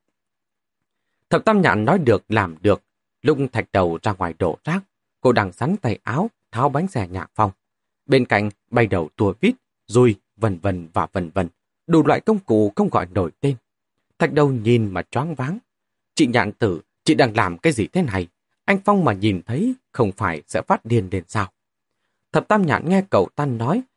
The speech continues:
mà cả người thư thái. "Điên mới tốt, chị chỉ sợ nó không điên nổi thôi." Sau đó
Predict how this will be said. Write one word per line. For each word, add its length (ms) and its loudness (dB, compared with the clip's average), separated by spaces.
mà 120 2
cả 220 -2
người 340 0
thư 240 -6
thái. 260 -6
"Điên 320 2
mới 160 -2
tốt, 220 0
chị 180 2
chỉ 180 0
sợ 300 -2
nó 80 2
không 260 -4
điên 220 0
nổi 280 -4
thôi." 200 0
Sau 200 0
đó 260 -2